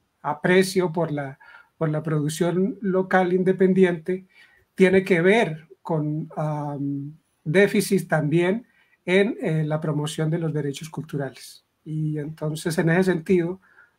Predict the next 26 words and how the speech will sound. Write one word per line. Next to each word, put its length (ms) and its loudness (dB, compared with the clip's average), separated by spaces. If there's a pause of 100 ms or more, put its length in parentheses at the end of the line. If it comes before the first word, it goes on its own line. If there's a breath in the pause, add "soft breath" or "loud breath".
(140)
ah, 280 -8
Radio 340 2
Cruda 400 2
promueve 540 -4
esas 280 -6
dos 340 -10
tareas 480 -2
esencialmente. 840 -8 (120)
Eso 320 0
así 240 0
como, 380 -2
como 220 -8
en 80 -8
términos 400 4
generales 440 2
sobre 220 -4
lo 140 -4
que 200 0
es 80 2
el 120 2
proyecto, 580 -6 (800 loud breath)
eh, 340 -2
eh, 480 -4
cómo 240 6
nació 580 6
y, 400 -6